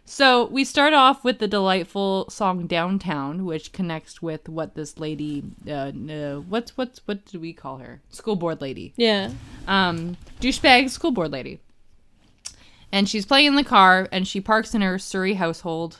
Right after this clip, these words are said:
Speaker 1: uh, because only a house in Surrey would have that long of driveway.
Speaker 2: Mm-hmm.
Speaker 1: Uh, and she makes trash. So she, I love that. I love how they did this.
Speaker 2: Mm-hmm.
Speaker 1: She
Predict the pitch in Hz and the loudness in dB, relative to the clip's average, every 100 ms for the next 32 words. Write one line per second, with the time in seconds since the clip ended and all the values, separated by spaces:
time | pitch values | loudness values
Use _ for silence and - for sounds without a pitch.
0 | - - 160 151 156 165 151 165 170 165 | -14 -8 -6 -6 -6 -6 -6 -6 -8 -6
1 | 160 160 - 160 160 165 160 165 - 165 | -8 -10 -8 -6 -4 -6 -8 -12 -8 -8
2 | 156 156 160 156 147 160 156 151 156 156 | -6 -8 -6 -6 -4 -2 -2 -2 -6 -6
3 | 147 143 - - 139 135 143 185 - 226 | -8 -12 -14 -12 -10 -8 -8 -8 -4 0
4 | 208 233 240 202 202 196 190 175 - - | 0 0 2 4 6 6 4 -2 -8 -8
5 | 202 196 190 196 - 214 202 196 _ - | -2 0 0 -2 -4 -2 -2 -4 _ -2
6 | 196 233 262 - - 208 175 - 190 - | 4 4 4 0 0 2 2 0 -2 -2
7 | 190 175 - - 214 247 339 277 190 - | -4 -4 -8 0 4 8 8 8 4 0
8 | _ _ - - 220 220 247 320 277 262 | _ _ -16 -10 -6 -2 8 10 10 6
9 | 226 202 202 175 160 - - - 220 226 | 2 0 -2 -4 -10 -12 -18 -4 0 2
10 | 202 220 214 208 | 2 4 2 0